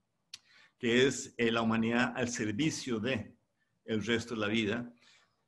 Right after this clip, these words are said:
y, eh, donde tenemos que dar más de lo que tomamos. Entonces, la gran pregunta es si vamos a ser meros explota-, explotadores de esta nueva realidad post-covid o si queremos construir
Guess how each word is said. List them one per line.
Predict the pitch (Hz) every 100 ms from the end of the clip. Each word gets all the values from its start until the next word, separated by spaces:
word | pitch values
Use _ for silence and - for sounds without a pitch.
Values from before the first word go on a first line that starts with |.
| _ _
y, | 139 143 156 160 160
eh, | 135 117 117 107 107 104 104 -
donde | 123 127 127 131 147 147 - _ _ - _
tenemos | 123 123 135 -
que | 127
dar | 123 131
más | 123 135 139
de | 131
lo | 104
que | 101
tomamos. | 101 98 95 92 - - - - _ _ _ _ _ _ _ _ _ _ _ _ _ _
Entonces, | 120 120 135 143 156 139 -
la | 117
gran | 120 135
pregunta | 139 135 139 127
es | 135 160
si | -
vamos | 123 123 135
a | 120
ser | 135 123
meros | 135 143
explota-, | 117 - 113 107
explotadores | 110 - 110 98 104 135 151
de | 127
esta | -
nueva | 117 123 139
realidad | 123 110 104 110 -
post-covid | 113 107 - 98 147 190 175 - _ _ _ -
o | 120
si | 120 107
queremos | 110 120 135 -
construir | 123 113 - 120 135 - -